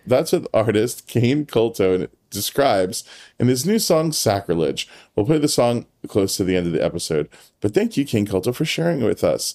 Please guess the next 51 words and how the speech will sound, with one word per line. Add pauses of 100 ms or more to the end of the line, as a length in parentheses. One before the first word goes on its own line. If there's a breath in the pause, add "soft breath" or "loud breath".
(460 soft breath)
Now,
we
wanna
spread
love
to
other
queer
Christian
music
and
artists.
So
if
you're
a
queer
Christian (420 loud breath)
musician
and
you
want
us
to
play
one
of
your
songs,
send
us
an
email (500 soft breath)
to
contact
at
yasjesuspod
dot
com
with
a
link
to
where
we
can
find
M
P
three
files